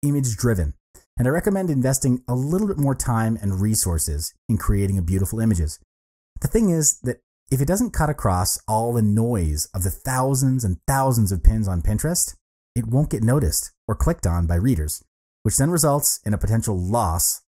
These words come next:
on leads and sales. You'll learn more in the next module. I'll see you there. Welcome back to this video course. In this video, we will go through optimizing your pins for greater exposure.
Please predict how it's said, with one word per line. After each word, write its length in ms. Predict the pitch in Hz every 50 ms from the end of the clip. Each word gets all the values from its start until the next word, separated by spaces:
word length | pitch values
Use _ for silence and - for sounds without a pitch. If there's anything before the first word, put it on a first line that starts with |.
| _ _ -
on 220 | 98 92 87 85
leads 260 | 87 95 95 95 82 90
and 120 | 92 87
sales. 460 | - - 87 78 73 76 - - - _ _ _ _ _ _ _ _ _ _ _ _ _ _ _ _ _ _ _ _ _ _ _ _ _ - -
You'll 140 | 123 131
learn 120 | 147 151 147
more 200 | 143 135 139 139
in 80 | 131
the 60 | 120 104
next 260 | 104 123 131 - -
module. 380 | 113 101 92 82 78 76 71 - _ _ - -
I'll 80 | 107 98
see 140 | - - 95
you 80 | 98
there. 200 | 92 87 82 - _ _ _ _ _ _ _ _ _ - -
Welcome 320 | 147 180 214 - 254 226
back 200 | 208 202 208 208
to 80 | - 214
this 120 | 208 170
video 280 | 165 208 196 180 139 113
course. 420 | - 123 101 82 - - - - - - _ -
In 140 | 113 117
this 160 | 127 139 139 -
video, 400 | 170 160 160 160 160 165 170 165
we 180 | 156 135 120
will 160 | 110 110 107
go 280 | 95 85 - 127 139 151
through 300 | - - 143 131 147 - -
optimizing 600 | 123 127 131 - 175 165 165 170 170 170 160 143 127
your 220 | 123 160 196 214
pins 340 | - - 190 190 190 185 -
for 100 | - 123
greater 300 | 95 120 113 110 110 107
exposure. 580 | 98 - - 123 117 113 98 92 87 80 76